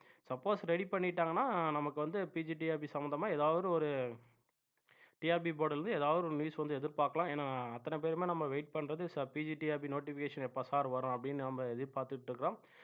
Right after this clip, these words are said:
உங்களுக்கு நல்லாவே தெரியும், செகண்டரி கிரேட் எக்ஸாம் பொறுத்த வரைக்கும் உங்களுக்கு நெக்ஸ்ட் மந்த் தள்ளி வச்சிட்டாங்க. அடுத்தது காலேஜ் டி ஆர் பி இருக்கு. So, அந்த காலேஜ் டி ஆர் பி அந்த டேட்ல கண்டக்ட் பண்ணுவாங்களா, எதுவும், அதுவும் தள்ளி வைப்பாங்களா நமக்கு தெரியாது.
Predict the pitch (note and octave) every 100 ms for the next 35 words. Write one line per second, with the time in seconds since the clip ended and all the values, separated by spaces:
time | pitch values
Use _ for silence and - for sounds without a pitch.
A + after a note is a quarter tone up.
0 | - - D3 D3 D3 C#3 F3+ G3 F#3 E3
1 | G3+ C#3+ - D3+ F3 F3+ E3 E3 E3 D#3
2 | D3+ D#3 D3+ D3 D#3 D#3 G3 F3 D3 C#3
3 | C3 - D#3+ D3+ D3+ D#3 C3+ C#3 D3+ C#3
4 | C#3 C3+ F#3+ - - - - B2+ D3 F3
5 | F3 F3+ E3+ - D3+ D#3+ D3+ D#3 D3+ D3
6 | D3 C#3+ C#3 C3 F#3+ C4 D3+ C3 C3 C3
7 | D3 F3+ F3 E3+ E3+ D#3+ F#3+ E3 C#3 B2+
8 | D#3 D#3 D#3 C#3+ D3+ D3 - C#3+ D3 D#3
9 | F#3+ D3+ D#3+ C3 C3+ E3+ F#3 C#3+ C#3+ D3
10 | C3 C#3 D3+ C#3+ C3 B2 A#2+ B2+ C#3 C3
11 | F#3